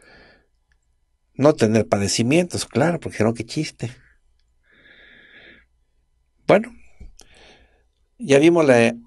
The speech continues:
emaciación, que es un peso insuficiente respecto a la talla. Esto hay que analizarlo, ¿no?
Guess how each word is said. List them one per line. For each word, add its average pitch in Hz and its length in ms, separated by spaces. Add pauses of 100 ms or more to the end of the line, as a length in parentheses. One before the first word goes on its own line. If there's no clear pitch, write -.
(200)
emaciación, 123 880 (1800)
que - 100
es 117 100
un 127 160
peso 127 240
insuficiente 117 680
respecto 110 400
a 104 40
la 107 100
talla. - 500 (1600)
Esto - 240
hay 143 60
que 135 100
analizarlo, 95 580
¿no? 120 220